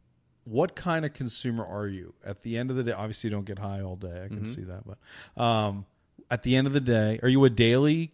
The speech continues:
Speaker 1: consumer, first of all?
Speaker 2: Yeah, I would say so.
Speaker 1: And, um, what are you into? Flowers, concentrates?
Speaker 2: You know,
Speaker 1: What are
Speaker 2: for, uh, you know, I was, uh, on another podcast recently, and they talk about, well, your first experience and then your preferred experience.
Speaker 1: Okay.
Speaker 2: Right?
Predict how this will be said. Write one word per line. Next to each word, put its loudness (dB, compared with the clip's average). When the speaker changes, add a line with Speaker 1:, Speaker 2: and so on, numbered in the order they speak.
Speaker 1:
consumer, 0
first -4
of -2
all? -2
Speaker 2:
Yeah, -2
I -2
would -2
say -2
so. -6
Speaker 1:
And, 0
um, -4
what 4
are 6
you 4
into? -2
Flowers, 2
concentrates? -2
Speaker 2:
You 0
know, 2
Speaker 1:
What -4
are -8
Speaker 2:
for, 0
uh, -10
you -8
know, -6
I -8
was, -4
uh, -4
on -4
another -2
podcast -6
recently, -10
and -10
they -12
talk -10
about, -8
well, -2
your -4
first -2
experience -6
and -8
then -4
your -6
preferred -4
experience. -8
Speaker 1:
Okay. -2
Speaker 2:
Right? -6